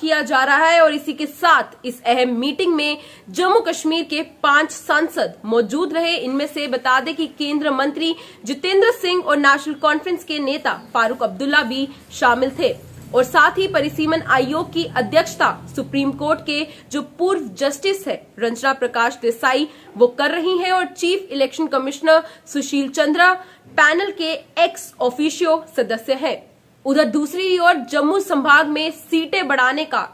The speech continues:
एनसी और पीडीपी पार्टी ने किया विरोध। जी हाँ दर्शकों, इसी के साथ जानकारी देते चले कि विधानसभा की हो जाएंगी अब नब्बे सीटें। जी हाँ, परिसीमन आयोग की रिपोर्ट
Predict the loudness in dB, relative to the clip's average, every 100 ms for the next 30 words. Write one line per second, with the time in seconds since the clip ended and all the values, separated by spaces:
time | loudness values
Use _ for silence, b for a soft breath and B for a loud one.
0 | _ 2 2 0 0 0 -2 B B 2
1 | 2 2 0 2 2 2 4 2 2 0
2 | 0 -2 0 2 0 -4 -4 -2 -2 -4
3 | -10 _ _ -6 2 4 4 0 -4 -6
4 | -6 0 0 2 4 2 2 2 0 -2
5 | -6 -4 -2 -2 -4 -8 0 0 0 0
6 | 0 0 0 -2 -2 -2 -2 0 -2 -2
7 | -6 B B B 0 0 0 -2 0 -2
8 | -2 -8 -4 -2 0 -2 -4 -16 -2 4
9 | 4 4 -4 -4 -4 -2 -2 -2 -6 -4
10 | -4 -4 -8 -6 -2 -2